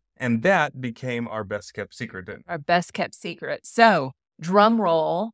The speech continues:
Speaker 2: what is our
Speaker 1: <laughs>
Speaker 2: best kept
Speaker 1: So,
Speaker 2: secret?
Speaker 1: our best kept secret is actually a person. Her name is Liz Wilcox, and Liz is a email guru. She lives this stuff. She loves it and lives it. She's studying, right,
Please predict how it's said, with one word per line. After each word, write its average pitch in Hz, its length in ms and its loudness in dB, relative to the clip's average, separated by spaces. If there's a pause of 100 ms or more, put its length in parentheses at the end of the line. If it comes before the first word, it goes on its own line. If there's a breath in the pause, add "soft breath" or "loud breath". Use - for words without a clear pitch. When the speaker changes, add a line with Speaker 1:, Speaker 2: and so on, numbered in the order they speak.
(100)
Speaker 2:
what 170 300 -6
is 185 200 -12
our 170 200 -6
Speaker 1:
<laughs> 151 120 -10
Speaker 2:
best 160 200 -2
kept 175 300 -8
Speaker 1:
So, - 180 -10
Speaker 2:
secret? - 520 -6
Speaker 1:
our 147 100 4
best 175 240 2
kept 175 180 -2
secret 147 280 -8
is 120 80 -8
actually 120 300 -4
a 110 60 -4
person. 117 580 -8
Her 139 140 -6
name 143 240 -6
is 131 140 -10
Liz 143 400 -2
Wilcox, 135 720 -10
and 120 300 -4
Liz 175 380 -4
is 139 260 -10 (100)
a 139 60 -20 (380)
email 180 560 0
guru. 135 840 -2
She 160 360 -8
lives 151 440 -2
this 127 220 -10
stuff. - 220 -18 (100)
She 131 360 -8
loves 151 380 0
it 170 140 -8
and 123 160 -8
lives 131 320 -2
it. 147 80 -12
She's 156 380 -10
studying, 104 640 -4 (220)
right, 117 220 2